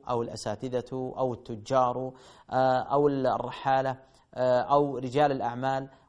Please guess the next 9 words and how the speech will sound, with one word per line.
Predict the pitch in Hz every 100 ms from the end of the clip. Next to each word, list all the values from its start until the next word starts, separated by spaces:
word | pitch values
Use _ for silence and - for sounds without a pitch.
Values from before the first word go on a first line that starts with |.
| -
وغيرهم | 135 170 151 143 139
من، | 135 135 135 117
آه، | 113 110 - 127
الطبقات | 123 117 101 - 131 127 131 131 -
وغير | 127 135 147
ذلك | 143 131
من | 127 127
الطبقات | - 117 120 135 151
التي | 131 120 143 165